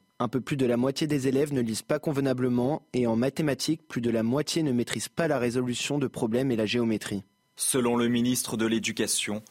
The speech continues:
Speaker 2: le collège ne parvient pas à réduire les écarts constatés à l'entrée en sixième. Des écarts de niveau importants selon l'origine sociale des élèves.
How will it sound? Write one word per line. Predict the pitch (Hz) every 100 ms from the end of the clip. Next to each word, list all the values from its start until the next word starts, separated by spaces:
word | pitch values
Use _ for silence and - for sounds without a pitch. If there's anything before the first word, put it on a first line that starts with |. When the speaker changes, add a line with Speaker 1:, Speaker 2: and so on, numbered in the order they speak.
| - -
Speaker 2:
le | 117
collège | 117 151 127 107 110
ne |
parvient | 104 113 107 117
pas | 110 151 139
à |
réduire | 127 131 110 127
les | 127 110 117
écarts | 113 107
constatés | - 110 - 113 - 113
à |
l'entrée | 101 95 -
en | 92
sixième. | 85 - 113 95 87 85 92 - -
Des | 107 101 104
écarts | - 104
de | 98
niveau | 107 104 98 110
importants | 107 123 - - 131
selon | - 110 104
l'origine | 113 123 127 110 127
sociale | 110 117 - 113 98
des | 101 92
élèves. | 87 85 85